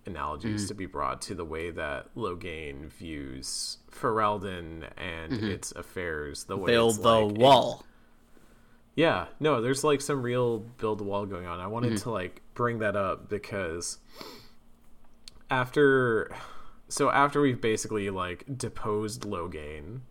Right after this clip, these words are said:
Speaker 1: uh, we get the option to duel him, and I personally dueled him.
Speaker 2: No.
Speaker 1: Uh,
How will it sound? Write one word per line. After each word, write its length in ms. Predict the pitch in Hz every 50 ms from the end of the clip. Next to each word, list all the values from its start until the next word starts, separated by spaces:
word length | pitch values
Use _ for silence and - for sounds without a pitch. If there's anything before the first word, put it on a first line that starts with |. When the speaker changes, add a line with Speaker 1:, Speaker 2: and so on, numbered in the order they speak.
| - - - -
Speaker 1:
uh, 80 | 92 92
we 100 | 90 101
get 120 | 95 104 92
the 60 | 98
option 300 | 90 90 85 - - 95
to 100 | - 101
duel 340 | 95 90 - 90 76 67 69
him, 380 | - - 62 62 60 65 - - -
and 200 | - 95 87 82
I 320 | - - - 101 101 95 98 85 -
personally 420 | - - 101 87 - - 92 82
dueled 300 | 80 - 82 69 71 78 98
him. 320 | 87 76 73 76 78 - - - -
Speaker 2:
No. 180 | - 113 98 92 - - - -
Speaker 1:
Uh, 320 | - 90 90 82 82 80